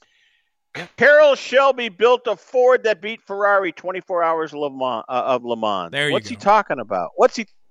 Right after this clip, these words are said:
Speaker 1: talking about? Tell me. I
Speaker 2: Oh.
Speaker 1: didn't see the Fast and Furious.
Speaker 2: Oh, it's not a Fast and the Furious movie. Completely unrelated. Ford versus
Speaker 1: Okay, go ahead
Speaker 2: Ferrari
Speaker 1: then.
Speaker 2: is its, is its own thing. And again, I hadn't watched it, so thank you for the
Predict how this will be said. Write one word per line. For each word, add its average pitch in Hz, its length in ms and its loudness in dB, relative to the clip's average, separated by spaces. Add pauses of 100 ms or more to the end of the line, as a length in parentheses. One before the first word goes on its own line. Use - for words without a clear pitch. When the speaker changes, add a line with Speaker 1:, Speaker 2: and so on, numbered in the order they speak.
(120)
Speaker 1:
talking 110 340 0
about? 85 260 -10
Tell 156 180 -2
me. 101 180 -14 (680)
I 269 160 4
Speaker 2:
Oh. 320 60 0
Speaker 1:
didn't 339 140 -6
see 330 120 -6
the 277 100 -4
Fast 147 280 -10
and 117 100 -20
Furious. 107 340 -14 (220)
Speaker 2:
Oh, 202 80 -4
it's 226 120 -2
not 311 140 0
a 277 40 -6
Fast 285 320 0
and 240 60 -6
the 214 40 -6
Furious 214 360 -4
movie. 139 200 -6
Completely 240 840 -6
unrelated. 147 680 -6
Ford 208 320 -4
versus 190 280 2
Speaker 1:
Okay, 196 140 0
go 175 80 -2
ahead 170 140 2
Speaker 2:
Ferrari 160 240 -2
Speaker 1:
then. 151 80 -10
Speaker 2:
is 151 220 -6
its, 151 220 -10
is 151 160 -10
its 151 140 -10
own 185 280 -4
thing. 170 240 -4
And 180 80 -4
again, 214 200 -4
I 202 80 -4
hadn't 208 300 -4
watched 202 360 -6
it, 160 160 -8
so 143 180 -8
thank 175 260 -8
you 175 100 -10
for 165 240 -10
the 139 220 -10